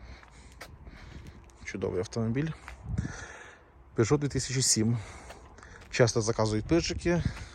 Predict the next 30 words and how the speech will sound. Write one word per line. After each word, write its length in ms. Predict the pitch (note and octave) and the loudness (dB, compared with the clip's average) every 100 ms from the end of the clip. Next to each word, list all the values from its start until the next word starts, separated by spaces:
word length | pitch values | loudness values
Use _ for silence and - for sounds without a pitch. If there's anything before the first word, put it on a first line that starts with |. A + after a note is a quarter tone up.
| - - | -8 -6
Українці 480 | B2 A#2+ A2+ - | 0 2 4 4
люблять 280 | B2 C#3+ C3 | 2 2 0
їх 100 | A2+ | 0
за 60 | G#2 | 0
те, 140 | B2 | 0
що 120 | - | 0
в 40 | A#2 | 0
них 140 | G#2+ | 2
кузова 340 | - G#2+ A2 F#2 | 4 4 4 4
йдуть 180 | G2 | 4
лужоні. 440 | A2 G#2+ G2+ F#2 F#2+ - - - - - | 2 2 2 0 -2 0 2 2 2 4
Не 160 | A2+ | 4
гниють, 540 | A2+ B2 F#2+ F2+ - - - - - - - | 6 6 4 0 0 -2 -4 -4 -6 -2 0
як 160 | G2 F#2 | 0 2
інші 260 | G2+ - | 2 4
авто. 300 | G2 - G2+ - - | 4 6 6 4 4
Восьмий 440 | - B2+ - B2 | 6 6 6 4
рік, 340 | C#3+ - - - - - - - - | 4 0 -8 -14 -20 -20 -20 -20 -4
п'ять 180 | A2 G#2+ | 0 2
тисяч 300 | A2+ - G#2+ | 2 0 2
доларів, 460 | B2+ C#3+ D3+ D#3 - - - - | 4 4 4 0 -4 -16 -14 -2
один 220 | A#2 A2 | 2 4
і 40 | A2 | 2
шість. 540 | - C#3+ - - - - - - - - | 2 2 0 -4 -10 -12 -12 -12 -12 0
Механіка. 600 | A2 A2 A#2+ C3 C3 C3+ C3+ - - - - - - - - - - - - - - - - - - - - - - - | 2 4 4 4 2 2 0 -10 -20 -20 -20 -20 -20 -20 -20 -20 -20 -20 -20 -20 -20 -18 -18 -18 -18 -16 -16 -18 -16 -4
І 180 | - G#3 | -2 0
куди 220 | - C3+ | 2 2
ж 60 | B2+ | 2
без 120 | B2 | 0
китайців? 520 | A2 A2 F#2 - | 0 2 2 0